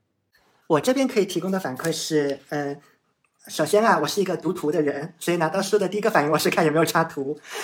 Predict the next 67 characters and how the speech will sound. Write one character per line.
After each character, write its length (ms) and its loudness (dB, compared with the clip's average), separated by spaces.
啊， 220 -4
那 120 4
我 60 6
是 140 0
在 100 2
翻 240 2
里 40 -4
面 100 -4
的 100 -2
图 240 -12
嘛， 280 -6
然 120 -2
后 60 0
会 160 2
是， 340 -2
呃， 80 -8
三 140 -4
十 100 -4
六 100 2
页 80 6
的 80 2
这 120 -2
个 100 0
图 240 -6
抓 180 0
到 120 0
了 80 -2
我 60 -6
的 80 -8
眼 200 -8
球。 420 -10
呃， 220 -4
因 100 -2
为 140 -2
在 160 0
我 120 2
看 220 -6
来， 140 -4
这 120 -4
个 140 0
图 200 -8
它， 300 -4
它 80 -6
不 100 -6
仅 160 -4
仅 140 -6
是 120 -4
在 140 0
说 240 -2
明， 260 -6
呃， 160 -12
关 160 -4
于 60 -4
课 220 -6
程 240 -6
的 100 -4
这 80 -8
个 60 -4
目 160 -4
标 280 0
要 120 -2
跟 280 -6
受 280 2
众 260 -2
的 140 -2
这 160 -8
个 360 -8